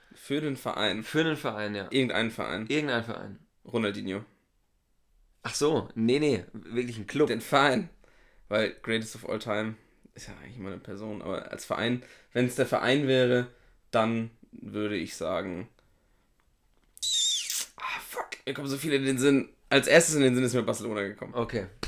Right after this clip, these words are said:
Speaker 1: Als
Speaker 2: Ähm,
Speaker 1: erstes ist mir
Speaker 2: wär-,
Speaker 1: Barcelona in den Sinn gekommen, ganz
Speaker 2: wär-,
Speaker 1: ehrlich.
Speaker 2: wäre es, glaub ich, bei mir auch gewesen, weil wir einfach ziemlich stark von denen geprägt
Speaker 1: Ja,
Speaker 2: sind.
Speaker 1: genau, gerade in unserer Zeit Barcelona
Speaker 2: Äh,
Speaker 1: einfach, ja.
Speaker 2: aber
Speaker 1: Mit
Speaker 2: ich, ich
Speaker 1: Ronaldinho,
Speaker 2: gl-, ich,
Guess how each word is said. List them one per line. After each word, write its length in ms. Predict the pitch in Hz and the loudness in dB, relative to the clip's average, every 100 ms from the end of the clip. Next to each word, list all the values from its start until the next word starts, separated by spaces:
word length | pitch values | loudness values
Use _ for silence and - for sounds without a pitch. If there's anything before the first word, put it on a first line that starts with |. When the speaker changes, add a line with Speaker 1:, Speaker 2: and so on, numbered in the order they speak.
| - - | 0 0
Speaker 1:
Als 160 | 127 | 2
Speaker 2:
Ähm, 60 | 113 | 2
Speaker 1:
erstes 220 | 120 113 | 2 -2
ist 60 | 110 | -6
mir 60 | 113 | -4
Speaker 2:
wär-, 60 | |
Speaker 1:
Barcelona 340 | 107 104 76 95 | -4 -6 -6 -6
in 40 | |
den 40 | |
Sinn 100 | 98 | -6
gekommen, 260 | 90 104 92 | -10 -10 -8
ganz 100 | 107 127 | -2 0
Speaker 2:
wär-, 80 | |
Speaker 1:
ehrlich. 180 | 95 101 | 0 -2
Speaker 2:
wäre 160 | 131 135 | -2 -2
es, 80 | 131 | -2
glaub 160 | 127 | -2
ich, 60 | 123 | -2
bei 80 | 123 | -2
mir 200 | 120 107 | 0 -2
auch 120 | 117 | -4
gewesen, 320 | 120 120 123 | -2 -2 0
weil 160 | 113 110 | 0 0
wir 160 | 127 | -2
einfach 220 | 120 117 110 | -2 -4 -8
ziemlich 280 | 131 120 | -6 -6
stark 300 | - 117 123 | -4 -4 -4
von 200 | - 117 | -2 -2
denen 180 | 113 113 | -2 -2
geprägt 240 | 107 107 110 | -2 2 2
Speaker 1:
Ja, 100 | - | 2
Speaker 2:
sind. 200 | 117 127 | -4 -2
Speaker 1:
genau, 240 | 107 98 117 | -2 -2 -2
gerade 160 | 104 104 | -2 -2
in 60 | |
unserer 360 | 104 104 95 95 | -2 -2 -2 -4
Zeit 360 | - 98 98 - _ _ _ | -4 -4 -4 -10 _ _ _
Barcelona 460 | 101 117 113 98 76 | -2 0 0 -2 -6
Speaker 2:
Äh, 20 | |
Speaker 1:
einfach, 240 | 98 - - _ _ _ | -8 -12 -20 _ _ _
ja. 220 | - - 113 _ _ _ _ | -16 -14 -16 _ _ _ _
Speaker 2:
aber 360 | 120 127 135 135 | -2 2 4 2
Speaker 1:
Mit 80 | - | -2
Speaker 2:
ich, 200 | 135 - | -8 -8
ich 80 | 123 | -2
Speaker 1:
Ronaldinho, 540 | 117 110 113 113 107 | 0 2 2 0 0
Speaker 2:
gl-, 240 | - 107 107 | 0 0 0
ich, 100 | 107 | 0